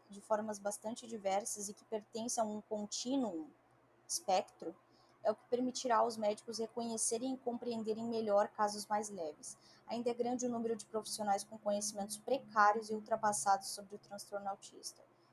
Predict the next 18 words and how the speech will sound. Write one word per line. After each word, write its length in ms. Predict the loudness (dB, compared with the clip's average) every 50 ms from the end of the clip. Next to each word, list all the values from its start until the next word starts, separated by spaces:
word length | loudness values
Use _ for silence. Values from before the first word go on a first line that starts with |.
| _ _
e 60 | -14
que 100 | -8 -6
só 260 | -6 0 4 4 4 4
são 280 | 2 0 -2 -2 -2
capazes 460 | 0 -2 -2 4 4 4 4 4 0
de 80 | -6 -8
identificar 600 | -8 -6 -8 -8 -8 -10 -14 -16 -4 -2 -2 -2
casos 380 | 2 2 2 2 2 -4 -6 -2
realmente 360 | -2 -2 -2 -4 -10 -8 -8
severos, 560 | -8 -8 -8 -8 -4 -4 -4 -4 -6 -8 -12
ou 100 | -10 -8
seja, 400 | -4 -6 -6 -6 -6 -10 -12 -14 -16
com 80 | -8 -6
sinais 420 | -6 -4 -2 -2 0 -2 -2 -4 8
óbvios 680 | 12 12 12 12 12 10 4 -12 -14 -14 -12 -10 -10 -10
e 40 | -12
profundamente 760 | -6 0 0 0 0 -2 -8 -2 -2 -2 -2 -2 -6 -8 -6
debilitantes, 840 | -6 -6 -6 -6 -12 -14 -14 _ -10 -10 -10 -10 -10 -10 -10 -10